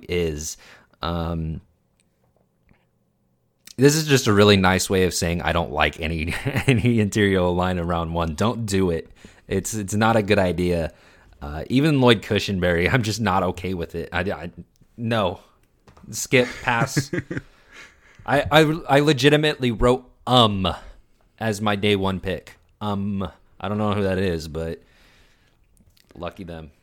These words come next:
Speaker 2: Yeah, I think Cushenberry probably is, is r-, really the one that I could see it happening. Um, but the first round, the players in the first round are, are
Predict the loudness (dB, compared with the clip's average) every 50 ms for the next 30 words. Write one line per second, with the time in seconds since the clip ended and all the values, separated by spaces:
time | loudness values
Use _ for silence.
0 | _ _ _ -6 -2 0 0 2 2 0 2 0 0 0 0 0 -2 -2 -2 -2
1 | -2 -4 -2 -2 -4 -6 -6 -8 -10 -12 -14 _ -10 -10 -10 -10 -10 -12 -16 -16
2 | -18 _ _ _ _ -20 -18 -16 -16 -16 -18 _ -14 -10 -8 -6 -6 -6 -6 -8
3 | -8 -8 -10 -10 -10 -12 -10 -10 -10 -12 -12 -14 _ -14 -10 -10 -10 -8 -10 -10
4 | -8 -6 -6 -6 -4 -4 -4 -6 -4 -4 -4 -2 -2 -2 -4 -6 -10 _ _ _
5 | _ _ _ _ _ _ _ _ _ -8 -8 -6 -6 -8 -8 -10 -10 -8 -8 -8
6 | -6 -6 -6 -2 2 2 2 2 0 -4 -4 -2 -2 -2 -2 -4 -6 -8 -10 _
7 | -20 -20 -14 -10 -10 -6 -2 0 2 2 2 2 0 -4 -4 -4 -4 -4 -4 -6
8 | -8 -8 -8 -6 -8 -10 -10 -8 -10 -10 -10